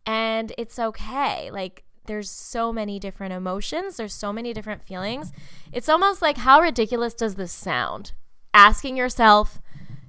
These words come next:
saying to yourself that you could never feel sad, you could never feel this, like, punishing yourself for that.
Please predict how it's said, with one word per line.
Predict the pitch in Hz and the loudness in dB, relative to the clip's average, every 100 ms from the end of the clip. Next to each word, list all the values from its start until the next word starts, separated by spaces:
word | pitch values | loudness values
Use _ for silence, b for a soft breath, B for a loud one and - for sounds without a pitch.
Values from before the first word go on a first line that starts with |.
| B | B
saying | - 330 339 381 302 | 0 6 6 6 0
to | 233 302 | -2 0
yourself | 247 226 254 240 269 | 0 0 4 6 6
that | 269 | 2
you | 240 | 0
could | 247 302 | -6 0
never | 262 254 285 | 2 2 0
feel | - 254 | -2 -4
sad, | 233 - 202 196 190 180 | -4 -2 4 8 8 4
you | 190 | -4
could | 220 | -6
never | 214 202 214 | -4 -4 -4
feel | 214 196 | -2 -4
this, | 185 185 190 | -2 -2 -2
like, | 208 185 - | -4 -4 0
punishing | - 214 202 - 208 | 4 4 2 -4 -4
yourself | 208 202 - 185 180 | -4 -4 -2 -2 0
for | 196 | -4
that. | 185 170 147 | 0 2 2